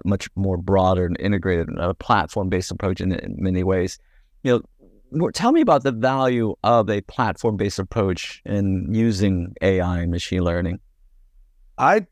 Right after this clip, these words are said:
Speaker 2: personally feel the value is huge, you know, especially in cybersecurity, where there's often many point products and they share no contextual information with each other. And that's, you know, partially because security solutions have been traditionally deployed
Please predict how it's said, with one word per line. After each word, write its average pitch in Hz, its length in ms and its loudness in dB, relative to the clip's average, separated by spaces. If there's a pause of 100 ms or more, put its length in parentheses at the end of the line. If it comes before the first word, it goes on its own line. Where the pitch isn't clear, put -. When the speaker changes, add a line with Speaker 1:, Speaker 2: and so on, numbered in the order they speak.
(120)
Speaker 2:
personally 247 360 2
feel 175 200 2
the 151 120 2
value 139 640 0
is 107 260 -6
huge, 131 600 -2
you 139 80 -6
know, 139 80 2
especially 196 420 2
in 160 80 2
cybersecurity, 131 960 -2
where 127 160 0
there's 123 280 0
often 127 480 -2
many 139 240 4
point 135 300 0
products 87 560 -2 (380)
and 131 320 0
they 135 120 2
share 135 280 0
no 139 360 2
contextual 127 760 -2
information 120 540 0
with 101 100 -4
each 90 160 -6
other. 73 300 -6 (720)
And 151 420 0 (840)
that's, 185 320 2 (280)
you 139 40 -6
know, 131 140 2
partially 160 360 0
because 135 320 2
security 151 380 0
solutions 147 460 -2
have 127 120 2
been 127 160 -4
traditionally 135 460 -4
deployed 131 480 -2